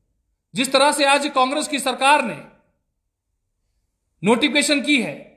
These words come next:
और अभी तक इनकी स्थिति स्पष्ट नहीं है कि यूनिवर्सल कार्टन ये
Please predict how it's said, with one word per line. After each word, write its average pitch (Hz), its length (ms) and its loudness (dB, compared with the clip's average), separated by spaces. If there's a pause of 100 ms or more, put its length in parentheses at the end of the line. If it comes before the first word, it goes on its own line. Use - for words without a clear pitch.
(600)
और 302 160 2
अभी 330 240 2
तक 370 200 -4
इनकी 339 440 -2 (1300)
स्थिति 294 560 0
स्पष्ट 294 380 -2
नहीं 302 260 0
है 269 180 0 (1900)
कि 277 60 2
यूनिवर्सल 294 500 2
कार्टन 277 400 0 (2000)
ये 233 100 0